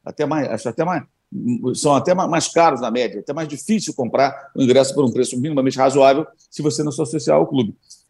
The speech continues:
E, e a torcida responde, porque não adiantaria também você colocar o ingresso barato e o povo não vai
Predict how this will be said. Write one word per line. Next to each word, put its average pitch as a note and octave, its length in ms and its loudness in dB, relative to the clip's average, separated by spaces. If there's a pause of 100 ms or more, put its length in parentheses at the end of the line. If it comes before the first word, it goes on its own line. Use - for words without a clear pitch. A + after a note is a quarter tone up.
E, F#3+ 220 -2
e G3+ 60 4
a G#3 60 4
torcida A#3 360 -2
responde, D3+ 540 0 (220)
porque E3 160 0
não F3 100 -2
adiantaria F#3 580 0
também F#3 300 -4
você C#3+ 280 -6
colocar C#3+ 300 -6
o C#3 40 -4
ingresso C3+ 340 -4
barato E3+ 360 2
e - 40 -4
o - 20 -16
povo B3+ 180 4
não D4+ 100 -2
vai D#3 220 0